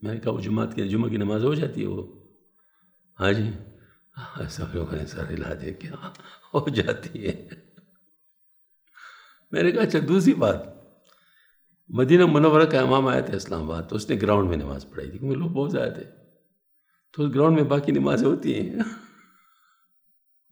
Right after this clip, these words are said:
تو اگر ادھر ان کی نماز ہو گئی تھی جمعہ کی، تو ہماری نماز کیوں نہیں ہو سکتی؟ بس پھر ٹھیک ہے جی، الحمدللہ۔ اصل میں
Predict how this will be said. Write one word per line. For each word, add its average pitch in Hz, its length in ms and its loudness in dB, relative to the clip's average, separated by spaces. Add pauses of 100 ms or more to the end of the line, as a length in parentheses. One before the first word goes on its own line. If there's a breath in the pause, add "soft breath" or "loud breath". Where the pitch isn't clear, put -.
(1600 soft breath)
تو - 100 -12
اگر 170 200 4
ادھر 196 200 8
ان 196 220 4
کی 208 100 2
نماز 156 340 4
ہو 135 240 6
گئی 135 220 6
تھی 143 100 0
جمعہ 117 260 2
کی، 120 540 -2 (560 soft breath)
تو 143 100 -2
ہماری 190 260 6
نماز 185 340 6
کیوں 226 140 6
نہیں 180 120 8
ہو 110 100 6
سکتی؟ 92 320 -8 (2250)
بس - 180 -18
پھر - 120 -8
ٹھیک - 380 -14
ہے 78 80 -14
جی، 73 100 -14
الحمدللہ۔ - 720 -18 (1120 soft breath)
اصل 220 240 -2
میں 202 340 4